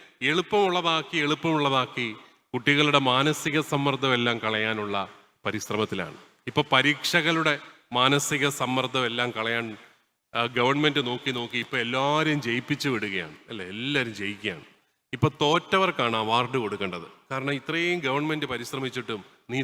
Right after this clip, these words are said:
തോറ്റല്ലോ, ഇതെങ്ങനെ സാധിച്ചു?" എന്നുള്ളതാണ്, അവർക്കാണ് അവാർഡ്. എല്ലാവരെയും ജയിപ്പിച്ചു വിടുന്ന ഒരു രീതി. കുട്ടികൾക്കൊന്നും മാനസിക സമ്മർദ്ദം പാടില്ല. ഇപ്പൊ പരീക്ഷകൾ ഒഴിവാക്കുകയാണ്. ഞങ്ങളൊക്കെ പഠിച്ച മഹാത്മാഗാന്ധി സർവകലാശാലയുടെ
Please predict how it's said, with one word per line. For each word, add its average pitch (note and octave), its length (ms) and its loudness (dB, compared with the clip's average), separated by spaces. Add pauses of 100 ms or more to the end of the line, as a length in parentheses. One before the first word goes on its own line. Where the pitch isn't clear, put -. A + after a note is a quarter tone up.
(100)
തോറ്റല്ലോ, A#2 640 -4
ഇതെങ്ങനെ C3 480 0
സാധിച്ചു?" A#2 600 -4 (320)
എന്നുള്ളതാണ്, C3 640 0 (400)
അവർക്കാണ് C#3 460 2
അവാർഡ്. G2 480 -6 (520)
എല്ലാവരെയും G#3+ 520 2
ജയിപ്പിച്ചു F3 420 0
വിടുന്ന D#3+ 320 2
ഒരു C#3+ 200 -2
രീതി. A#2 360 -6
കുട്ടികൾക്കൊന്നും C#3+ 840 0
മാനസിക C#3 540 -2
സമ്മർദ്ദം A2+ 560 -8
പാടില്ല. F#2 420 -10 (300)
ഇപ്പൊ E3+ 260 0
പരീക്ഷകൾ G#3+ 500 2
ഒഴിവാക്കുകയാണ്. A#2 880 0
ഞങ്ങളൊക്കെ D3+ 420 0
പഠിച്ച D3+ 320 0
മഹാത്മാഗാന്ധി D3+ 800 0
സർവകലാശാലയുടെ C3+ 1080 -2